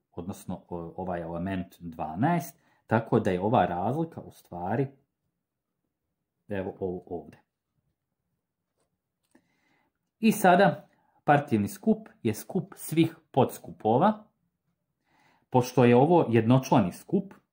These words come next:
šta mogu biti njegovi podskupovi? Pa može jedino biti podskup samom sebi i fi mu može biti, odnosno prazan skup mu može biti podskup. To znači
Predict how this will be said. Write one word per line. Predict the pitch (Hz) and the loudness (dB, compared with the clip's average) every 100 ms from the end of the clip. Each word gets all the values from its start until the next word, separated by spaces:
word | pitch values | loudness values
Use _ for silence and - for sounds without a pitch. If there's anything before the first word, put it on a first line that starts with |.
| _ | _
šta | - 165 | -4 0
mogu | 160 151 | 2 2
biti | 139 143 | 0 0
njegovi | 135 123 - | 2 2 0
podskupovi? | 104 - - - 82 - | -6 -10 -20 -16 -18 -4
Pa | 110 | 2
može | 139 139 | 2 2
jedino | 160 151 | 2 2
biti | 143 165 131 | 2 0 -2
podskup | - 139 - 131 | 0 0 -2 -12
samom | - 117 123 120 | 0 4 4 4
sebi | 90 - 170 196 190 - - | 0 -2 -2 0 -4 -6 -6
i | 139 | -6
fi | - 156 | 0 2
mu | 95 | 2
može | 95 92 92 | -2 -6 -8
biti, | 92 104 | -10 -6
odnosno | 107 - | -6 -6
prazan | 107 104 101 101 | -4 2 2 2
skup | - - - | -6 -14 -16
mu | 87 | -14
može | 85 - | -14 -16
biti | 82 _ _ _ _ _ - | -20 _ _ _ _ _ 0
podskup. | 120 - - - _ _ _ | 0 0 -8 -10 _ _ _
To | 160 135 | 2 2
znači | 139 160 147 - 127 - | 2 2 2 -2 -8 -8